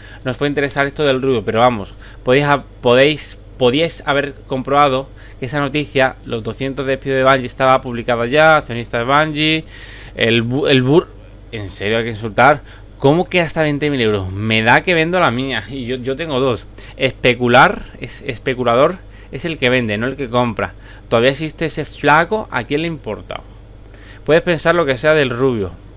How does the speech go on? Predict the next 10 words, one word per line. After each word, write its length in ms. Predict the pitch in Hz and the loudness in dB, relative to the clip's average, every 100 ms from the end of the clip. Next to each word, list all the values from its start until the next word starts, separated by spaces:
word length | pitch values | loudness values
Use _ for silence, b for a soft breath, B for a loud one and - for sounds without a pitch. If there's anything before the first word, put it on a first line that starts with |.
| - | 0
pero 220 | 120 117 | 2 4
esto 400 | 135 - 190 180 | 0 -2 -4 -2
es 120 | - 160 | -4 -4
una 160 | 160 | -4
tontería 380 | 147 135 139 160 | -2 -4 2 2
en 80 | 143 | 2
cualquier 340 | 131 147 151 | -2 0 0
lado. 380 | 135 131 117 92 - B B B | 4 4 4 0 -10 B B B
Con 160 | 127 143 | 2 2
un, 260 | 156 160 | 0 -4